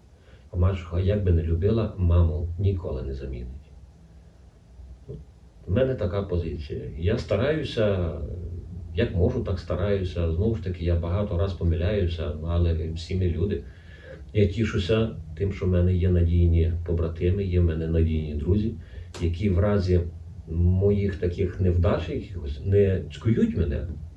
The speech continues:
а тягнуть руку допомоги, підставляють своє плече. Це приємно. Приємно мати серед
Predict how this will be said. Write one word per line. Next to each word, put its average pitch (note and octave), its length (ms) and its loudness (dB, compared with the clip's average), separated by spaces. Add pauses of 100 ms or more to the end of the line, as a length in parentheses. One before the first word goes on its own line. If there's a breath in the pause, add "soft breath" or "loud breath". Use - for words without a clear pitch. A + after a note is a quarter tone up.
(920 loud breath)
а - 100 -10
тягнуть A#2 380 0
руку A2+ 240 -2
допомоги, G#2+ 460 -4 (460)
підставляють G2+ 560 -2
своє G2+ 220 0
плече. G2+ 420 -4 (960)
Це F2 60 -8
приємно. - 420 -8 (2500)
Приємно E2+ 420 -2
мати F2 400 0
серед E2 400 -4